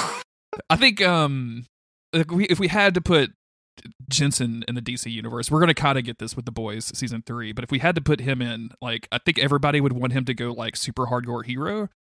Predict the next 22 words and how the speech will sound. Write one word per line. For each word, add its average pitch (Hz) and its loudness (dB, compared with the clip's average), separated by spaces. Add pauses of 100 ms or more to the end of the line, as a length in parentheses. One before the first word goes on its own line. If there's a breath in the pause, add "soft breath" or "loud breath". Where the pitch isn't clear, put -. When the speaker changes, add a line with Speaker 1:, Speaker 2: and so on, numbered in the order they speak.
(360 soft breath)
Speaker 2:
But 139 -4
I - -4
would, 185 0
I - 2
Speaker 1:
Mm-hmm. 165 2
Speaker 2:
really 196 4
want 180 6
him 170 4
to 147 -2
be 151 2
a 135 4
villain. 120 -2
I 82 -12
really 139 2
want 156 0
Jensen 131 -2
to 113 -6
be 117 -6
a 107 -8
bad 104 -6
guy. 78 -8 (280)
Speaker 1:
Yeah, 135 -6